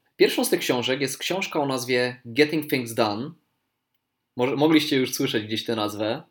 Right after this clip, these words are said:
Książkę napisał David Allen. David jest uznawany w środowisku za jedną z najważniejszych osób, jeśli chodzi o produktywność, o zarządzanie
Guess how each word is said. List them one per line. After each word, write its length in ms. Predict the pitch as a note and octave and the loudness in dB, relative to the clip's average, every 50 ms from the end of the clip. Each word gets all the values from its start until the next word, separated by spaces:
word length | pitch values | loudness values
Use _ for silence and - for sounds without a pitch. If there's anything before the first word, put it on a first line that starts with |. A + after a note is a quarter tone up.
| _ _ _ _ - | _ _ _ _ -4
Książkę 340 | - F3+ G3+ A3+ - A3 | 0 0 0 2 2 0
napisał 600 | G3 F3+ F3 F#3 E3+ - E3 D3+ D3 C#3+ C#3+ C#3+ C#3+ | 0 0 0 -2 0 2 4 4 4 4 2 0 -4
David 400 | B2 A#2+ C#3+ D3+ D#3+ D3 D3 D3 | 0 4 6 6 6 6 4 0
Allen. 420 | - A2+ A2+ G2 F2 D2+ C2+ - - _ _ _ _ _ _ _ _ _ _ _ _ _ _ _ _ | 0 0 2 2 0 -2 -6 -12 -18 _ _ _ _ _ _ _ _ _ _ _ _ _ _ _ _
David 340 | - A#2+ D#3+ G#3+ B3+ D#4 - | 0 2 2 4 4 4 4
jest 240 | E3+ E3 D#3+ - D#3 | 4 4 2 2 0
uznawany 880 | D3+ C#3 C#3 C#3 C3 A#2+ B2+ C3 C#3+ D3 C#3 C3+ C3 B2+ B2 B2 B2+ - _ _ _ - | -2 -2 -2 -2 -2 0 0 0 0 0 0 0 0 -2 -2 -4 -6 -10 _ _ _ -18
w 60 | - | -8
środowisku 760 | - C#3 A#2+ A2+ A2+ A2 G#2 A2+ A#2+ A#2+ - - - B2 A2+ | -4 -2 -2 0 0 -2 -2 -2 -4 -4 -6 -6 -4 -4 -4
za 560 | G#2 G#2 A#2 G#2+ G#2+ A2 G#2+ A2 A2 A2 A#2+ - _ _ _ _ _ _ _ _ _ _ _ _ _ | -2 0 0 0 0 0 -2 -4 -6 -8 -10 -16 _ _ _ _ _ _ _ _ _ _ _ _ _
jedną 280 | A#2 A#2 A#2 A#2+ A#2+ A#2 | -4 -4 -2 -2 -2 -4
z 60 | A2+ | -2
najważniejszych 680 | B2 B2+ B2 A#2+ C3 B2 C3+ D#3 F3 - - C#3 - - | -2 -2 -2 0 -2 -2 0 0 0 0 0 -2 0 0
osób, 300 | B2 A#2+ - - G#2+ G#2 | -2 0 0 -2 -2 -2
jeśli 240 | G#2+ G#2+ - A2+ G#2 | -4 -4 -4 -6 -2
chodzi 320 | - A#2+ A#2+ A2+ A#2 A2+ | 0 0 0 0 -2 -2
o 200 | - G#2+ G#2+ G#2 | -2 -2 -2 -2
produktywność, 960 | G#2 - - B2+ C3+ C#3 C#3+ C#3+ - C#3 B2+ A#2 A2+ G#2 F#2+ G#2+ - - - - | -4 -4 -4 -4 -2 -2 -4 -2 -2 -2 -2 -2 -2 -6 -6 -6 -8 -12 -14 -8
o 220 | - A2 A2 A2 G#2+ | -4 -2 -2 -2 0
zarządzanie 800 | A#2 A2+ A2+ A#2 A2+ G#2+ A#2+ A#2+ A#2 A2+ A2 A2 A2 A2 A2+ | -2 -2 -2 -2 -4 -2 -2 -2 0 -2 -2 -4 -4 -6 -10